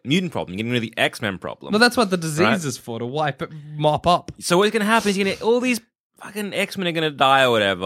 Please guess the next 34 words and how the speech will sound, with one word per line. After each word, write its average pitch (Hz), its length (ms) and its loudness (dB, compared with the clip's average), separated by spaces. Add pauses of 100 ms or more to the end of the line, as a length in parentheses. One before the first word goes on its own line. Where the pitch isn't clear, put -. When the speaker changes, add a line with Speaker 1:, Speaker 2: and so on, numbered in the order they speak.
Speaker 1:
or 104 200 -4
they're 110 120 2
just 113 180 -2
gonna 117 140 -6
be 101 60 -4
like, 98 180 0
"Don't 123 280 2
touch 135 340 -4
<laughs> - 40 -10
those 139 240 2
small 160 320 2
children 147 480 -2
'cause 117 140 -2
they're 131 100 0
gonna 123 220 0
blow 117 260 2
up." 120 200 4 (160)
Speaker 2:
Yeah. 143 340 0
Speaker 1:
You're 156 100 -8
gonna 202 240 4
leave 190 180 0
a 127 140 -4
scent 180 720 0
or 127 160 -4
something, 160 640 -2
clues 165 640 2
in 151 140 -2
the 131 160 2
wreckage 160 640 0
of 143 120 -2
things 147 220 -4
being 131 220 -6
blown 120 260 0
up. 113 240 0